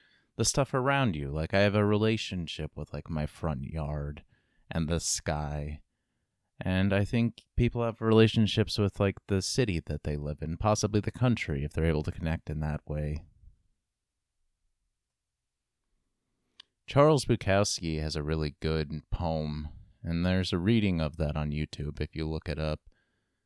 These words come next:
called People Are Not Good to Each Other. And that hit a lot of notes that I have been thinking about with what I see happening. So it's been happening for a long time. This isn't a modern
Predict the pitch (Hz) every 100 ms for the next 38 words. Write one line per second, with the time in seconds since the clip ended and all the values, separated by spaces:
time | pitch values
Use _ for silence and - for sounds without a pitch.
0 | _ _ 101 92 - 120 127 123 98 87
1 | 78 78 78 _ 80 78 - 78 73 -
2 | - 76 71 73 73 _ _ _ _ _
3 | _ _ _ _ 110 107 127 113 90 85
4 | 82 80 80 80 73 - - 90 85 85
5 | - - 82 78 78 76 76 - _ _
6 | 92 80 85 85 - 87 80 80 78 76
7 | 76 78 73 78 73 - - - 92 82
8 | 80 - - 78 76 78 78 76 76 78
9 | - - 90 98 147 156 143 120 120 -
10 | 80 76 - 76 73 76 80 76 76 73
11 | 76 78 147 147 131 92 80 80 71 71
12 | 73